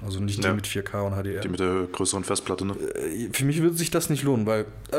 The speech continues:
Speaker 1: wenn, wenn sich's lohnen würde, also welches Argument für die Xbox One X Final Master Untitled Gold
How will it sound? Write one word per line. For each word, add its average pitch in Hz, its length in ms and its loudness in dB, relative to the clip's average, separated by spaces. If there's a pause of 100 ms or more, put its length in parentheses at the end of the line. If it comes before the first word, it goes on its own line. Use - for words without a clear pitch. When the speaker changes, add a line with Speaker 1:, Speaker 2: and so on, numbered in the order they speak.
(120)
Speaker 1:
wenn, 185 280 4
wenn 196 120 6
sich's 151 180 2
lohnen 127 360 6
würde, 117 320 4 (180)
also 113 300 0
welches 117 280 0
Argument 120 480 2
für - 500 0
die 101 280 0
Xbox - 380 -2
One 104 180 0
X 101 140 -2
Final 110 220 2
Master 104 360 0
Untitled 107 380 0
Gold 113 340 0